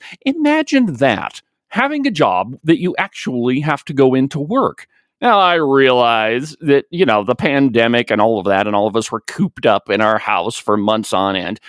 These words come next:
You know, we could excuse that because, you know, companies have to still operate and they still have to make money. But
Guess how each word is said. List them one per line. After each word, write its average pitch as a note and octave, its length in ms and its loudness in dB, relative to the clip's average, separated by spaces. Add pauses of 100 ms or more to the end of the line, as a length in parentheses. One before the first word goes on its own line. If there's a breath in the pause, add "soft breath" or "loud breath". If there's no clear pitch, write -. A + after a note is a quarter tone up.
(380 loud breath)
You B3 60 -4
know, C4 80 4
we C#4 160 -2
could C#4 120 -4
excuse F#3 600 -2
that E2 260 -2
because, C3 260 -4
you C#3 60 0
know, G#2+ 80 -4
companies G2 400 -2
have A2+ 220 -6
to G2 100 -14
still A#2+ 320 0
operate - 560 -2
and G2 100 -2
they G#2 120 0
still G#2 300 -2
have G#2 200 -4
to A2 100 -6
make G#2 280 -2
money. D#3 340 0 (880 soft breath)
But D3+ 840 0